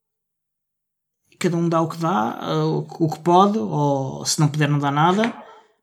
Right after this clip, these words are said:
A consequência de não darem, não darem nada é que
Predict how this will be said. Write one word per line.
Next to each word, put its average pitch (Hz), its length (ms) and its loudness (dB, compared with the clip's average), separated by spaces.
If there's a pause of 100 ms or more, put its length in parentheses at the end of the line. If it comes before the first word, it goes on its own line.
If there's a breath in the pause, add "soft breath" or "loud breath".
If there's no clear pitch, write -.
(200)
A 175 120 -2
consequência 190 580 6
de 185 80 4
não 196 140 6
darem, 208 300 2
não 190 140 6
darem 190 220 8
nada 151 440 6
é 147 120 0
que 151 640 0